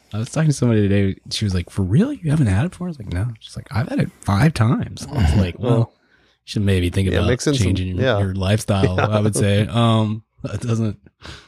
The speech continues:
Speaker 1: doesn't sound awesome, if I'm being honest. Uh, but, or go the opposite. Try to get it every time, you
Speaker 2: Mm-hmm.
Speaker 1: know? Just, like,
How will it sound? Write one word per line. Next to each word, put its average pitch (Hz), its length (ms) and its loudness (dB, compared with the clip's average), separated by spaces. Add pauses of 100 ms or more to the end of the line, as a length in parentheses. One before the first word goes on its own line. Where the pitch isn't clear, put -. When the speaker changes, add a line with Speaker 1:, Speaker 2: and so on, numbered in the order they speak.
(380)
Speaker 1:
doesn't 113 280 -6
sound 101 260 -2 (100)
awesome, 113 600 0
if 104 140 -8
I'm 104 120 -2
being 107 200 0
honest. 101 500 -6
Uh, 131 380 2
but, 156 180 4 (220)
or 196 260 8
go 180 220 4
the 170 120 6
opposite. 139 600 2
Try 120 280 4
to 117 120 4
get 90 180 -2
it - 140 -18 (100)
every 92 240 -4
time, - 180 -8
you 117 120 4
Speaker 2:
Mm-hmm. - 20 4 (200)
Speaker 1:
know? 113 60 0
Just, 110 280 -2
like, 104 160 0